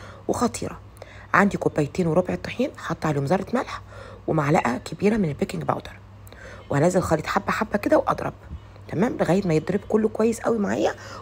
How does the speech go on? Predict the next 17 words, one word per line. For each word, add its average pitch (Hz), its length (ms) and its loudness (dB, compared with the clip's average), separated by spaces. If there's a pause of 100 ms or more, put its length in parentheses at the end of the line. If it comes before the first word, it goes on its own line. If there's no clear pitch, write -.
وبقى - 200 6
خليط 180 320 2
كيك - 240 -2 (160)
جاهز 247 440 4
كحليبي، - 580 -2 (560)
تمام. 240 340 4 (1400)
آه، 78 880 2 (120)
بس - 400 4 (300)
هتبدأي 156 400 4
ان 202 100 4
احنا 190 260 0
بقى 190 160 6
نقسم 214 420 2
الخليط 165 460 2
ده، - 120 0 (360)
هنقسمه 190 500 6
على 196 380 8